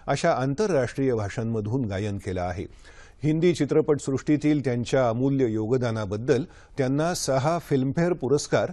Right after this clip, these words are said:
आणि भारत सरकारकडून पद्मश्रीनं सन्मानित करण्यात आलं होतं. रफी यांनी मुघले आझम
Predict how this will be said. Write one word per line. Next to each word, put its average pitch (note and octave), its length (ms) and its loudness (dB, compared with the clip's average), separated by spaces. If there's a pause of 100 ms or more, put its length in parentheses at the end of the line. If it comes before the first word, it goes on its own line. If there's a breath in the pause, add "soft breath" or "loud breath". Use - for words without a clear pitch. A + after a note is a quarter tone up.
(340 soft breath)
आणि B2+ 260 -2
भारत B2+ 340 -2
सरकारकडून A2+ 800 -4 (460 soft breath)
पद्मश्रीनं C3+ 680 -2
सन्मानित B2 500 -4 (100)
करण्यात F2 320 -8
आलं F2 220 -6
होतं. E2+ 200 -10 (800 soft breath)
रफी C3+ 360 2
यांनी D#3 300 2 (140)
मुघले A2 280 -2
आझम C3 340 0